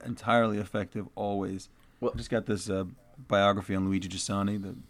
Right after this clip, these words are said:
Speaker 1: founder of the movement Communion Liberation, and it's a beast of a book. <laughs> It's, like, gonna take me months to read it. But it's amazing to learn that he, too, after really animating the young people, you know, being involved in schools,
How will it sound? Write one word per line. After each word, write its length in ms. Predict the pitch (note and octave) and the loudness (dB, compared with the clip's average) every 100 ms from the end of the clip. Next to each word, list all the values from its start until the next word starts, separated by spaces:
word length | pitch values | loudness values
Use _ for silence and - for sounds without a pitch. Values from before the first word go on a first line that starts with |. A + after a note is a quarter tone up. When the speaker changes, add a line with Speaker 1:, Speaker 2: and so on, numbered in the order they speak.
| - - _ _ | -20 -20 _ _
Speaker 1:
founder 360 | - F#2+ F#2+ | -4 -2 -2
of 80 | F#2 | -2
the 100 | F#2 | -2
movement 380 | F#2+ G2 F#2 - | -2 0 -2 -2
Communion 420 | F#2+ F#2+ F#2+ F#2 | -2 0 2 0
Liberation, 580 | F#2+ F#2 F#2+ F2+ - F#2 | -2 -4 -4 -6 -6 -6
and 120 | F#2 | -8
it's 100 | - | -6
a 100 | F#2+ - - | -8 -10 -4
beast 260 | - B2+ - | 2 2 0
of 80 | F#2+ | -8
a 40 | |
book. 380 | F#2 G2 - - - | -4 -6 -6 -10 -8
<laughs> 120 | - | -6
It's, 220 | D#3 - | -8 -6
like, 340 | C#3 - C3 - | -8 -8 -12 -10
gonna 160 | A2 | -10
take 260 | G#2 G2+ F2+ | -8 -8 -6
me 180 | G2+ G2 - - | -6 -8 -12 -10
months 280 | A#2+ A2+ A2 | -2 -2 -2
to 100 | - | -4
read 200 | G#2+ G#2+ | -2 -2
it. 120 | G#2 - - - - _ - - | -2 -6 -18 -20 -20 _ -20 4
But 160 | A#2+ | 6
it's 160 | A#2 A#2 | 6 4
amazing 580 | A2+ A#2 C3 B2 A2 G2+ | 4 6 6 6 4 0
to 120 | G#2+ | -4
learn 540 | G#2 G#2+ G#2+ G#2+ G#2 - _ _ _ _ _ - - | -2 0 2 2 0 -6 _ _ _ _ _ -18 -4
that 240 | G#2 G2+ | 0 0
he, 260 | - - C#3 | -4 -8 -8
too, 540 | - F#3+ F3+ A2 G2 - - | -6 -4 -2 -2 -4 -12 -6
after 280 | A#2+ A2+ - | -2 -2 -2
really 480 | G2+ A#2 G3 D3 A#2 | -4 2 4 6 6
animating 480 | A#2 A#2 G#2+ G2+ G2 | 6 6 4 2 0
the 80 | G2 | 0
young 220 | G#2 G2+ | 0 -2
people, 500 | - G2 F2+ F#2 F2+ - - - - - | -4 -8 -8 -10 -12 -18 -20 -20 -20 -16
you 120 | - F2+ | -10 -6
know, 40 | |
being 200 | F#2 F2+ | -2 -2
involved 280 | F2 F#2 F2 | -2 -2 -4
in 60 | |
schools, 640 | F2 - G2+ F#2+ F#2+ G2 | -8 -8 -6 -6 -6 -12